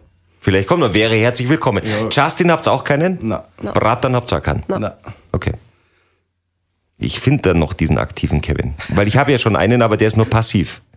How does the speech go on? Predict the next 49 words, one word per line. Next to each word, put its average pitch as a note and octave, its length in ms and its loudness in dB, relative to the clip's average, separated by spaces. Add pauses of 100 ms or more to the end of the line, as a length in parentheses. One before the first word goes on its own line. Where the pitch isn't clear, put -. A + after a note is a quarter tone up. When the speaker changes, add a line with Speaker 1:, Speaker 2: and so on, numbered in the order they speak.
(240)
Speaker 1:
Kevin A2+ 300 2
Passiver, D#2 440 0
den D#2+ 200 0
hab D#2+ 120 0
ich D#2 100 0
schon. - 220 -2 (240)
Speaker 2:
Ja, A2 120 -6
hab A#2 60 -2
ich A2 60 -4
schon A2+ 80 -6
gehört, A#2 220 -2
ja. G#2+ 220 -2
Speaker 1:
Ja, E2+ 160 2 (140)
ja. - 40 0 (360)
Aber G#2+ 180 4
wir A#2+ 120 4
finden A#2 260 0
den D2+ 120 2
noch. C#2 220 -2
Irgendwann A2 300 2
kommt G2 220 0
er. C#2+ 140 -2 (520)
Reden B2+ 160 4
wir D3 60 6
mal C#3 160 4
über A#2 180 4
Adnet. E2+ 360 -2 (1200)
Ist G#2+ 140 4
ja D#3 80 4
schon D3+ 180 2
so D3+ 100 2
ein, A#2+ 300 4
so C3 140 2
ein, A#2 240 2
so - 140 2
ein, A2+ 200 4
so - 100 0
ein A2 140 2
ganz B2+ 240 2
spezieller A#2 720 2
Ort. E2 500 -4
Es F2 120 -2
ist - 80 0
schon C3 180 2
so B2+ 80 2
ein G#2 180 4 (120)
ganz - 460 -2 (520)
besonders A#2 460 2
schöner A#2+ 480 2